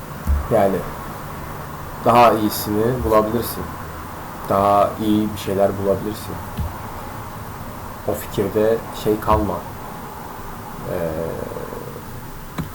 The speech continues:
sadece o şey olacakmış gibi diretme. Yani inat, inatçılık, inatçılık güzel. Yani ama yerinde ve zamanında. Yerinde ve zamanında.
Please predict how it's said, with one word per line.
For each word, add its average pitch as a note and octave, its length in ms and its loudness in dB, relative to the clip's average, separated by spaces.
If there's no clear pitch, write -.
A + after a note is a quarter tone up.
sadece G2 380 4
o G2+ 320 4
şey G2+ 240 0
olacakmış G2+ 720 -2
gibi G2+ 340 -2
diretme. G2+ 380 0
Yani G2 200 4
inat, A2+ 180 4
inatçılık, A#2+ 480 2
inatçılık E3 520 6
güzel. D3+ 300 10
Yani A2+ 360 8
ama D#3+ 160 10
yerinde D#3+ 420 10
ve F3 100 10
zamanında. B2 640 10
Yerinde A#2+ 300 8
ve C#3+ 80 10
zamanında. A2 580 6